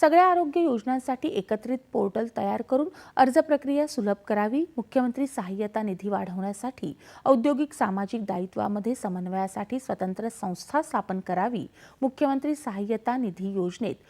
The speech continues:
कृत्रिम बुद्धिमत्ता तंत्रज्ञानाचा वापर करावा, तालुकानिहाय रुग्णमित्र नेमावेत, पॅनलमध्ये अधिक रुग्णालयांचा समावेश करावा,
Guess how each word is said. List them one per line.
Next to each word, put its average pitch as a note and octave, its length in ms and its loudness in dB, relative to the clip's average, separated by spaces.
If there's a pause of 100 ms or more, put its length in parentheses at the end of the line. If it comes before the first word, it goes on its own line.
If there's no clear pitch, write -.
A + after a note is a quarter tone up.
(180)
कृत्रिम C#4 400 0
बुद्धिमत्ता A3 580 -2
तंत्रज्ञानाचा F#3 840 -4
वापर F3+ 320 -4
करावा, G3 440 2 (360)
तालुकानिहाय D#4 880 4
रुग्णमित्र B3+ 560 0
नेमावेत, C4 500 -2 (340)
पॅनलमध्ये F4 480 4
अधिक B3 380 0
रुग्णालयांचा A#3 600 -4
समावेश B3+ 520 -4
करावा, F3 360 0